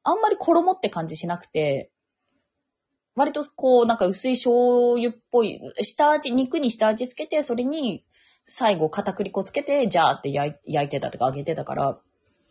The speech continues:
でも、た-、多分、えーと、多分よ、勝手な想像だけど、多分、その、フライドチキンっぽい、その、なんていうのが、それこそ唐揚げの天才とか、あと、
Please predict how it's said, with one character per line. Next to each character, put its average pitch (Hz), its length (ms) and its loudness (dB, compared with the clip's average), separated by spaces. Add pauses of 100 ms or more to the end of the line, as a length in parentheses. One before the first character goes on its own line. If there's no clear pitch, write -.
(1600)
で 349 100 0
も、 226 200 0
た-、 - 200 -6 (240)
多 - 140 -2 (140)
分、 165 460 -2 (340)
え 147 260 -2
ー 139 80 -6
と、 131 320 -2
多 - 100 -2
分 170 140 -2
よ、 127 80 -4
勝 240 180 -4
手 269 80 -6
な 294 100 -4
想 294 180 -6
像 302 100 -6
だ 294 100 -4
け 262 100 -6
ど、 208 80 -6
多 - 180 -14
分、 277 500 -4
そ 220 100 -6
の、 170 280 -4 (720)
フ - 120 -6
ラ 339 120 6
イ 359 40 2
ド 359 100 -2
チ - 100 -6
キ 311 100 -6
ン 311 40 -2
っ 311 40 -14
ぽ 294 80 -2
い、 240 100 -2
そ 208 140 -2
の、 185 340 -2
な 180 220 -4
ん 202 60 -6
て 156 80 -4
い 135 40 -2
う - 20 -8
の 143 80 -6
が、 147 200 -4
そ - 140 -4
れ 202 60 -4
こ 196 80 -6
そ 170 120 -4
唐 185 100 -4
揚 175 120 0
げ 185 120 -4
の 180 80 -6
天 185 180 -4
才 185 180 -8
と 202 80 -10
か、 247 440 0 (340)
あ 170 120 -8
と、 135 640 -4